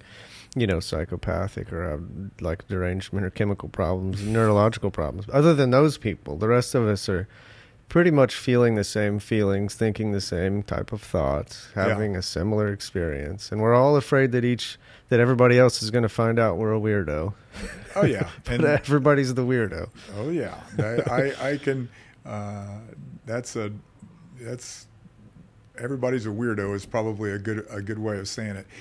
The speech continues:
Speaker 2: It's that we, we tend to, um, we tend to, um,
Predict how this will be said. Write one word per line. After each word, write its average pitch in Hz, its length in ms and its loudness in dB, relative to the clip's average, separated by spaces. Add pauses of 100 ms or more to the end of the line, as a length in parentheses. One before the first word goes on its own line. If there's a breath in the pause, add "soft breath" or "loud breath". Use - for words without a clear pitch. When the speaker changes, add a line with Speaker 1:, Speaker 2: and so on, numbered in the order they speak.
(160 loud breath)
Speaker 2:
It's 147 200 -4
that 135 220 0 (360 loud breath)
we, 131 520 0
we 127 140 -2
tend 156 340 -4
to, 110 300 -4 (400 loud breath)
um, 101 680 -6 (360)
we 113 80 -4
tend 139 300 -6
to, 104 260 -6 (580 soft breath)
um, 107 440 -16